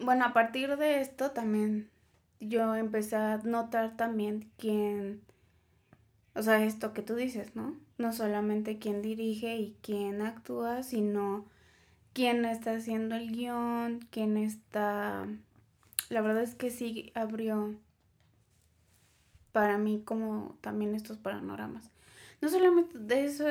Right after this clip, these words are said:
no, y no solamente es hombres, digo, ah, porque ahorita solamente mencionaste hombres, pero, por ejemplo, Drew Barrymore en su momento también dirigió. Whip It, por ejemplo, que es donde sale,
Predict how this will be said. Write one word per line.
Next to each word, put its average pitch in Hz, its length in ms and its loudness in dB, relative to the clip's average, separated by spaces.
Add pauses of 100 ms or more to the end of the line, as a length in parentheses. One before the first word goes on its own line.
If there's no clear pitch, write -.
(160)
no, 269 260 4
y 262 160 2
no 294 180 6
solamente 311 560 4
es 302 120 -2
hombres, 277 320 4
digo, 220 260 2 (100)
ah, 208 180 2
porque 220 220 -6
ahorita 233 320 0
solamente 226 720 0
mencionaste 208 760 -2
hombres, 220 500 -2 (420)
pero, 233 240 6
por 226 140 4
ejemplo, 240 400 0
Drew 247 300 -6
Barrymore 254 580 2
en 226 80 0
su 220 100 -10
momento 208 440 -2
también 196 340 -4
dirigió. 214 500 -6 (1040)
Whip 233 260 4
It, - 260 -2 (1120)
por 208 160 0
ejemplo, 214 440 -4 (840)
que 226 140 0
es 220 300 -4 (340)
donde 214 580 4
sale, 220 880 0